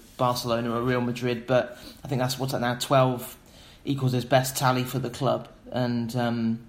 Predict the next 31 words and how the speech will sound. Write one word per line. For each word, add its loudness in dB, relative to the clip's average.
you -8
know, 0
he, -4
he's 2
actually 2
starting 2
to -2
look 0
like 2
a 0
real 2
number 2
nine 2
as -4
well, 6
'cause -4
that 4
was -4
the 0
one 2
criticism -4
before, -2
that -4
there -6
wasn't -2
enough -2
of -4
an 0
end -2
product, -2
but, -4